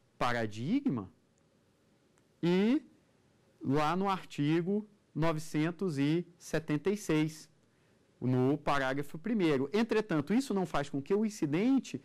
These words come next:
não seja mais julgado. Mesmo havendo a desistência,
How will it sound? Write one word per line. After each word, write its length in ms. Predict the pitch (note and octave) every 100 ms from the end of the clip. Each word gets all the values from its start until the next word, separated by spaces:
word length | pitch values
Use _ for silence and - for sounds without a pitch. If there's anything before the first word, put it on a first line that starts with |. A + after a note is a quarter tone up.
| -
não 280 | E3+ F3+ A#3
seja 400 | A3+ F3+ E3+ E3+
mais 180 | E3 E3
julgado. 460 | F3+ D#3 C3 C3 B2 _ _ _ _ _ _ _ _ -
Mesmo 680 | B2+ D#3+ B3+ F#4 E4+ C4 A3+
havendo 880 | F#3 C#3+ A#2 C3 C#3 C#3+ C3 A2 F#2 _ -
a 140 | A#2+
desistência, 960 | A2+ A2 G2+ - - C#3+ G#3+ C#4+ -